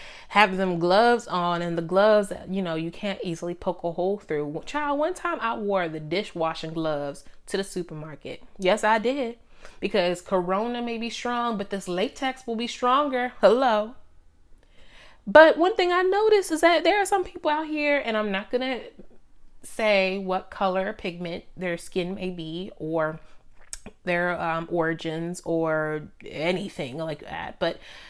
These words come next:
I've noticed that some people are going outside and not wearing masks, not wearing gloves.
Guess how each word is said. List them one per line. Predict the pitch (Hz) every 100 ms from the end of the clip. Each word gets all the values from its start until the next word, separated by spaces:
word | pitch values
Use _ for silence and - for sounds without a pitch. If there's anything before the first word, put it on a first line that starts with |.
| - - -
I've | 196 226 202
noticed | 240 247 254 - -
that | 190 202 -
some | 208 208 247 302
people | - 190 - 160 165 220 -
are | 185 185 180 180 180
going | 185 175 190 220 -
outside | 170 160 - 170 160 - -
and | 165
not | 160 -
wearing | 175 190
masks, | 208 170 214 - - -
not | 170 165
wearing | 160 160
gloves. | 160 160 156 165 220 - -